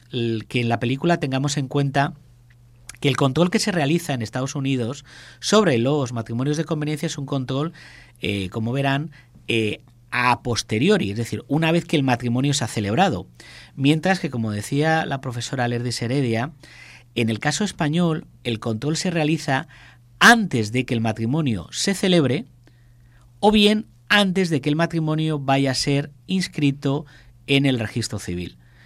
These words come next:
Es un control, eh, preventivo, ¿eh? Es cierto que existe también el control, eh, a posteriori de los matrimonios de conveniencia a través del ejercicio de la acción judicial de nulidad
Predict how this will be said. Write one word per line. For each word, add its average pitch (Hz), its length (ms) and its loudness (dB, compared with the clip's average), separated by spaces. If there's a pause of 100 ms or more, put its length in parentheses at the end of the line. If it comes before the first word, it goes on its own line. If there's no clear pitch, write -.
(200)
Es - 140 -4
un 147 100 0
control, 143 560 0 (220)
eh, 110 160 -4
preventivo, 117 1000 2 (220)
¿eh? 127 200 -4 (320)
Es 139 200 2
cierto 156 320 4
que 117 80 -4
existe 143 340 -2
también 123 320 2
el 117 120 0
control, 117 600 -2 (300)
eh, 104 180 -2
a 98 100 -4
posteriori 120 560 0
de 107 100 -2
los 104 120 -6
matrimonios 110 420 -4
de 117 100 -4
conveniencia 123 480 -2
a - 20 -12
través 113 300 -2
del 120 100 -2
ejercicio 120 520 -6
de 110 40 -4
la 95 60 -6
acción 117 200 -6
judicial 117 460 -6
de 101 80 -6
nulidad 110 440 -2